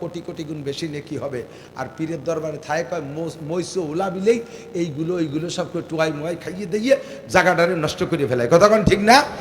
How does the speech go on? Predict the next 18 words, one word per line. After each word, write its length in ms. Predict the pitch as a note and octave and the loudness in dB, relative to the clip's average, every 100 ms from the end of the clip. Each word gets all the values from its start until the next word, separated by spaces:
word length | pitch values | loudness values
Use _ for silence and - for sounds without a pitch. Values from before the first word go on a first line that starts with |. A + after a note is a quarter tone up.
| - - - | -6 -2 8
মোজ 320 | G3+ C4 B3+ | 12 12 12
দিয়ে, 160 | F3+ B3+ | 10 8
দাড়ি 320 | F3 A#3 B3 | 8 6 6
দিয়ে, 160 | A3+ G#3 | 8 8
আগান 280 | A3 A#3 | 8 6
দিয়ে, 120 | A3 A#3 | 6 6
বাগান 320 | A3 A#3 A3+ | 8 6 8
দিয়ে, 160 | A#3+ A#3 - - | 8 6 2 -6
মোজ 300 | E3 B3+ B3+ - | 6 8 8 4
কাটে 260 | A#3+ A3+ | 4 4
না, 140 | A#3 A#3 | 4 4
দাড়ি 280 | G#3 G#3+ A#3 | 4 2 2
কাটে 260 | A#3 A3+ | 4 6
না, 100 | A3+ | 6
বগল 400 | F3+ G#3 C4 C#4 | 6 6 8 6
সাফ 200 | - D4+ - | 6 2 6
করে 200 | C4 | 6
না। 120 | F3+ | 6